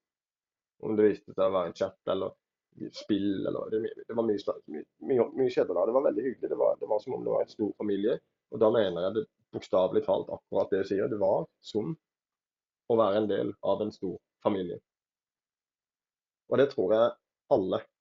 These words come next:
som, jeg holdt på å si, følte seg som en del av, kjente på som noe positivt. Det at, eh, det var ko-, tre år, eller, det var,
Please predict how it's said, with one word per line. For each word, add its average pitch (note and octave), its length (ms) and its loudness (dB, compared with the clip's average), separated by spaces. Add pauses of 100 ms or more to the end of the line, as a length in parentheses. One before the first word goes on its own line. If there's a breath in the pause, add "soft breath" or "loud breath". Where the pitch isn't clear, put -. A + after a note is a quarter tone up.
(1400)
som, G2+ 400 -4 (720)
jeg - 140 -4
holdt G#2+ 200 2
på G2+ 100 -2
å F2+ 40 -8
si, G2+ 100 2 (120)
følte G#2+ 300 0
seg F2 180 -4
som G2+ 140 -2
en G#2+ 120 0
del F#2 220 0
av, B2 120 0 (1500)
kjente - 340 -4
på F#2 160 -8
som G#2+ 120 -2
noe A#2+ 100 -6
positivt. G#2 400 0 (1900)
Det G2+ 160 4
at, - 240 -2
eh, G#2 240 6 (320)
det A2 100 4
var F#2+ 160 2
ko-, - 160 -8 (320)
tre C#3 220 -2
år, E2+ 220 -4
eller, - 300 -20 (200)
det A2 100 4
var, G#2+ 180 6